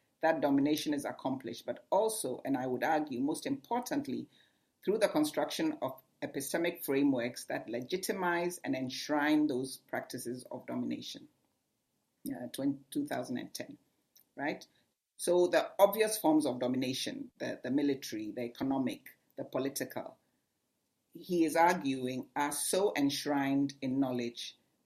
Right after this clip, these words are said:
that one has to recognize where they are coming from.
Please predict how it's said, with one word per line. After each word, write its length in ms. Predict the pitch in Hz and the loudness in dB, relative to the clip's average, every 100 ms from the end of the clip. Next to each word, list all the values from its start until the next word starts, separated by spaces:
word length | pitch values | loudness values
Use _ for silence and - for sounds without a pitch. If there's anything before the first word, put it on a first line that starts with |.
| - | -6
that 320 | - - - - - _ _ _ - | -6 -4 -8 -8 -14 _ _ _ 0
one 200 | 156 175 | 0 2
has 200 | 147 - | 0 -2
to 100 | 135 | -2
recognize 800 | 131 135 127 135 123 123 - - | -2 -4 -2 -2 -2 -6 -10 -8
where 200 | 131 127 | -6 -4
they 100 | 117 | -6
are 60 | |
coming 340 | - 110 110 - | -8 -10 -10 -12
from. 140 | - | -14